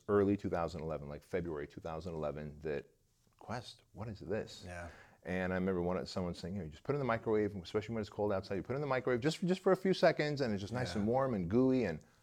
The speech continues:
Speaker 1: holy hell, you just created a whole new product with it.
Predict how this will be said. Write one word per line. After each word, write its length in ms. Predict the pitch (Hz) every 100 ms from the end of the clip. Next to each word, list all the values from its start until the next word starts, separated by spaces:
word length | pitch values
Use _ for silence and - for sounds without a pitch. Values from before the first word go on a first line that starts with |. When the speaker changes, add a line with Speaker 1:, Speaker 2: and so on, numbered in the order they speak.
| _ _ _ _
Speaker 1:
holy 360 | - 180 117 65
hell, 260 | - 131 95
you 120 | 127
just 160 | 139 -
created 340 | 127 107 90
a 40 |
whole 240 | 87 120 123
new 160 | 110 -
product 680 | - - 113 76 92 -
with 180 | 82 -
it. 140 | -